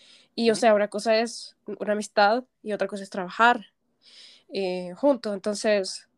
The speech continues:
Speaker 1: eh, son de facetas diferentes, ¿verdad? Y, y aún ahí, aún así sí me pone más, más como,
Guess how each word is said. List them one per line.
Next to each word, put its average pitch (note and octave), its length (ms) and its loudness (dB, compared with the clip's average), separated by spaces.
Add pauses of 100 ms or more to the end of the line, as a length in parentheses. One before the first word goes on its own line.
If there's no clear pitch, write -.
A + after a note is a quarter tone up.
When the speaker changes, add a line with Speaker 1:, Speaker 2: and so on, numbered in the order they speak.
(160)
Speaker 1:
eh, F3+ 420 -6
son B3 180 0
de C4 80 4
facetas B3 360 2
diferentes, A3+ 520 0
¿verdad? F3+ 380 -10 (120)
Y, G#3 240 -6
y G#3+ 80 4
aún G#3 180 8
ahí, A#3 260 4 (200)
aún G#3+ 200 -4
así B3 300 -6
sí A#3+ 140 -10
me A3 120 -8
pone G#3+ 340 -6
más, G3+ 480 -8 (540)
más A#3 180 4
como, G3+ 420 -4